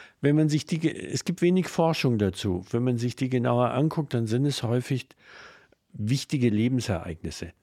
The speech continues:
Neue Partnerschaft, befriedigenden Beruf, jemand, der sich in der Verwandtschaft m-, Mühe macht, mit der Person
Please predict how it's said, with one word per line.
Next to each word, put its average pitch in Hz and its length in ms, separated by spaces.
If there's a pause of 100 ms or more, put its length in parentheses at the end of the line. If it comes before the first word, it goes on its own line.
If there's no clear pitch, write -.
Neue 113 320
Partnerschaft, 113 880
befriedigenden 110 800
Beruf, 107 640 (500)
jemand, 117 640
der 110 200
sich - 260
in 110 120
der 101 200
Verwandtschaft 107 640 (160)
m-, 113 420 (180)
Mühe 143 560
macht, 127 680 (500)
mit 110 280
der 104 100
Person 117 800